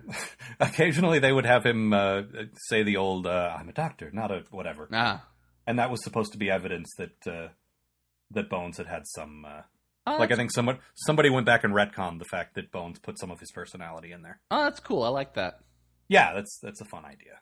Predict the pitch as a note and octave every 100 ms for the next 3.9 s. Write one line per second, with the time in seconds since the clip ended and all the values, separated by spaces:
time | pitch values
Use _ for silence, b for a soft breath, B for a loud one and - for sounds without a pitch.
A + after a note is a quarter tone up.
0 | _ - E2 D#2+ D#2+ D#2+ E2+ B2+ A2 A#2
1 | A#2 A2+ C#3+ D3+ C#3+ D3+ A#2 A#2+ - G2
2 | - - - A#2+ A#2 G#2+ G#2+ F2+ D#2 D2
3 | - C#2+ - _ _ G#2+ A#2 A2 G#2+